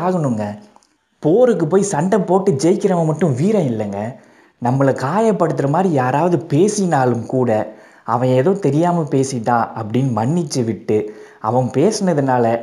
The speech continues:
நமக்குள்ளேயும் எந்த பாதிப்பும் இல்லாம இருக்கோம்ல, நாம தாங்க வீரன். நீங்க சொல்றது புரியுதுங்க, ஆனா இது கஷ்டமா இருக்குமே, நடைமுறையில இது சாத்தியமா அப்படின்னு கேக்குறீங்களா? நாம நினைச்சா எதுவுமே சாத்தியங்க. நாம முடிவு பண்ணிட்டா,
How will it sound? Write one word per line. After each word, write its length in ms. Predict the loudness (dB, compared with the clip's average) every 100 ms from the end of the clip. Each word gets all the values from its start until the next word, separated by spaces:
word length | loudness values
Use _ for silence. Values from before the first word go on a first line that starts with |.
| -4
நமக்குள்ளேயும் 840 | -2 0 0 0 2 4 2 2
எந்த 340 | 0 -4 -2 -2
பாதிப்பும் 640 | 0 -2 -2 0 0 0
இல்லாம 380 | 0 0 0 0
இருக்கோம்ல, 760 | 0 0 -2 0 2 2 0 -6 -20 _ _ _
நாம 380 | -4 0 2 2
தாங்க 240 | 2 2
வீரன். 580 | 0 2 2 2 -2 -8 -20 _ _ _ _ -6
நீங்க 280 | -4 0
சொல்றது 480 | -2 0 0 2 0
புரியுதுங்க, 840 | -2 -2 0 2 0 0 -2 -2 -4
ஆனா 260 | -4 -2
இது 220 | 0 0 -2
கஷ்டமா 560 | -6 -6 -6 -2 0
இருக்குமே, 460 | 0 -2 -2 -2 -4 -14 -8
நடைமுறையில 580 | -4 0 0 2 4 4
இது 200 | 4 4 0
சாத்தியமா 560 | -2 -2 -2 0 0 2
அப்படின்னு 320 | 0 0 0
கேக்குறீங்களா? 600 | 0 -2 -4 -4 -4 -4 -10 -20 _ _ _ _
நாம 280 | -2 0 0
நினைச்சா 540 | 0 0 -2 -2 0
எதுவுமே 400 | 0 2 2 0
சாத்தியங்க. 800 | -2 -4 -6 -4 -4 -2 -6 -10 -16 -20 _
நாம 300 | -4 -2 0
முடிவு 420 | 0 0 0 0
பண்ணிட்டா, 540 | 0 0 -2 -2 -2